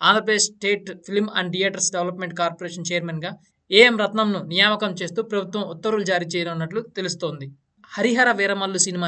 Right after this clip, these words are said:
నిర్మాత ఏఎం రత్నంకు పవన్ మద్దతుగా నిలిచారు. ఇప్పటికే సినిమా విడుదల తర్వాత రెండు వారాల పాటు టికెట్ ధరల పెంపు కోసం ఏఎం రత్నం రెండు ప్రభుత్వాలను అభ్యర్థించారు. ఏపీ ప్రభుత్వం పది రోజుల పాటు టికెట్ ధరల పెంపుకు అనుమతి ఇవ్వగా,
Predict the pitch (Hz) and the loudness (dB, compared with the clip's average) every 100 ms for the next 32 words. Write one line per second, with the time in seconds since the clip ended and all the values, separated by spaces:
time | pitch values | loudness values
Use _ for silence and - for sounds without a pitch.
0 | 165 160 170 165 139 135 - 180 170 160 | -2 -2 -4 -4 -8 -10 -2 0 0 -4
1 | - 175 170 226 175 170 175 156 160 170 | -4 -8 -6 -6 -2 -2 -2 -6 -6 -2
2 | 165 151 135 135 - - _ - 160 196 | -2 -4 -8 -10 -10 -18 _ -12 -6 -2
3 | 185 208 202 202 175 156 175 165 151 151 | 0 0 0 0 -2 0 0 0 -4 -4
4 | 214 233 180 185 185 185 190 170 160 233 | -4 -4 -2 2 4 4 2 0 -4 -6
5 | - - 226 233 208 190 170 170 175 175 | -12 -8 0 0 2 0 -2 -4 -6 -4
6 | 175 170 226 - 196 226 214 180 170 143 | -4 -4 -8 -4 4 4 4 0 -2 -8
7 | 170 190 214 208 196 208 214 202 254 170 | -6 -4 0 -2 -2 0 2 2 -2 -4
8 | 160 185 180 160 160 147 - - _ - | 0 0 0 -4 -4 -8 -10 -20 _ 0
9 | 202 233 226 220 208 220 226 196 180 202 | 0 2 2 2 2 -4 -2 -2 2 2
10 | 220 220 220 180 190 160 175 202 170 170 | 2 0 2 2 0 -6 -4 -2 0 -2
11 | 175 175 165 170 220 233 170 180 185 165 | -2 -4 -6 -6 -8 -4 -2 -2 -2 -2
12 | 156 175 | -4 -6